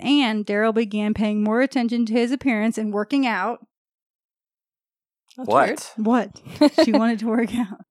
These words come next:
Speaker 3: It felt like you rehearsed that all week.
Speaker 1: I picked this
Speaker 2: <laughs>
Speaker 1: topic today.
Speaker 3: Mm-hmm.
Speaker 1: On Yvette's birthday, Daryl told her he needed some time away to think things over.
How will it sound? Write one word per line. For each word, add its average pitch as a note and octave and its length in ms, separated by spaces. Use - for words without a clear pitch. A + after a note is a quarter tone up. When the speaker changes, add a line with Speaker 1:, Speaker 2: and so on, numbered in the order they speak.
Speaker 3:
It - 80
felt D3+ 200
like C3+ 160
you C3 100
rehearsed G#2+ 480
that E2 220
all F2 200
week. E2+ 340
Speaker 1:
I B3+ 420
picked F4 240
this C#4+ 240
Speaker 2:
<laughs> - 20
Speaker 1:
topic C4 400
today. A#3 680
Speaker 3:
Mm-hmm. G2+ 1040
Speaker 1:
On A#3+ 220
Yvette's B3+ 400
birthday, A#3 640
Daryl A#3+ 360
told C4 280
her A3 160
he A3+ 140
needed A#3 320
some A3 160
time A3+ 280
away A3 280
to G3 120
think G#3+ 240
things G#3+ 260
over. G#3 380